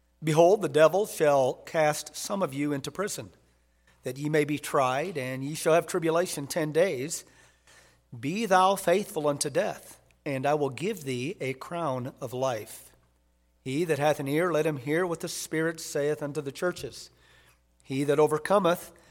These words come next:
shall not be hurt of the second death." <clears throat> Let's go ahead and pray together. Our Heavenly Father, we're thankful that we have the whole counsel of your word. We are privileged,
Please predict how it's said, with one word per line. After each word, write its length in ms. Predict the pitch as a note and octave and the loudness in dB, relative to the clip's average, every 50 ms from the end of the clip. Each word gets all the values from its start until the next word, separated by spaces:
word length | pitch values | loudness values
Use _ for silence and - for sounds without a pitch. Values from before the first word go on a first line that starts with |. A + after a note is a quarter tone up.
| - - - - - | -20 -20 -20 -20 -16
shall 320 | - - - E3 D3 C#3 C3+ | -10 -2 2 4 4 4 2
not 440 | C3 C3+ C#3+ D#3 E3+ F#3+ - D#3+ | 2 0 2 2 2 0 -2 -6
be 140 | D3 F3+ F3 | -8 -6 -6
hurt 500 | D#3+ - - F3 D3+ C3+ C#3 - - - - _ _ _ _ _ - | -6 -2 0 2 2 2 0 -4 -10 -20 -20 _ _ _ _ _ -2
of 320 | C#3 C3+ C3+ C3 C3+ C3+ | 0 0 0 -2 -2 -6
the 80 | B2 G#2+ | -10 -10
second 500 | - - - B2+ A#2+ - D#3 C#3 B2+ A#2 | -8 -6 -6 -6 -6 -8 -10 -14 -12 -10
death." 320 | A2+ G#2+ G#2+ - - - _ _ _ - - - - - - - - _ _ _ _ _ - | -10 -10 -10 -12 -16 -20 _ _ _ -20 -20 -20 -20 -20 -20 -20 -20 _ _ _ _ _ -2
<clears throat> 540 | - - C4 A3 D#3 - - - - - - | -2 0 0 0 -2 -6 -10 -16 -18 -12 -8
Let's 160 | D3+ C#3 - | -6 -6 -4
go 100 | - D3 | -2 -4
ahead 80 | C#3+ C3 | -4 -4
and 80 | B2+ | -4
pray 140 | - D3+ C#3 | -4 -4 -4
together. 400 | C#3+ C3+ C#3+ D3 F3+ A3 G#3 G3 - _ _ _ _ _ _ _ _ _ - _ _ _ _ _ _ _ _ _ _ _ _ _ - | -2 -2 -4 -4 -4 -6 -10 -16 -20 _ _ _ _ _ _ _ _ _ -20 _ _ _ _ _ _ _ _ _ _ _ _ _ -2
Our 120 | C3+ C#3 | 0 2
Heavenly 280 | D3+ F3 D#3 D3+ D3+ D3 | 2 2 2 2 0 2
Father, 320 | - E3 D#3+ F3+ G3 G3 | 6 8 8 8 8 6
we're 200 | F3 D3 C3+ C3+ | 2 0 -2 -2
thankful 540 | C#3 - E3+ F3 F#3+ F#3 - - E3+ F3+ E3+ | -2 0 0 2 0 0 -2 -4 -2 -2 -2
that 180 | D3+ C#3+ D3+ D3 | -4 -8 -8 -8
we 160 | C#3+ D3 C#3 | -10 -10 -8
have 480 | A#2 C#3+ D3+ D3+ D3+ D3 C3 - - - _ _ _ _ _ | -4 -2 0 0 0 0 -2 -8 -20 -20 _ _ _ _ _
the 140 | - C3+ A#2+ | -6 -6 -6
whole 680 | - - - - F3+ F#3 F#3+ F#3+ G3 F#3+ G3 G3+ G3+ - - - | -6 -8 -4 0 2 2 4 4 2 0 -2 -6 -10 -14 -20 -10
counsel 720 | - D#3+ D#3 D#3+ E3 E3 - - E3 D#3+ D#3 D3+ D3 - - _ _ _ _ _ _ _ _ - | -4 0 0 0 0 -2 -6 -4 -2 -2 -2 -2 -6 -10 -20 _ _ _ _ _ _ _ _ -4
of 200 | - D3 C3+ C3 | -2 -2 -2 -2
your 160 | C#3+ C3+ C3 | -4 -6 -6
word. 440 | B2 A#2+ C3+ C#3+ D#3+ F3+ A3 G3+ F3+ - - _ _ _ _ _ _ _ _ _ _ _ _ _ _ _ _ - | -6 -4 -2 0 0 -2 -2 -6 -10 -18 -20 _ _ _ _ _ _ _ _ _ _ _ _ _ _ _ _ -16
We 180 | - C3 C3 B2 | -12 -8 -6 -6
are 100 | A#2 A#2+ | -6 -8
privileged, 680 | - - - E3+ F3+ F#3 G#3+ G#3+ G#3 - - - - | -8 -4 -2 0 2 4 2 2 2 -2 -10 -12 -14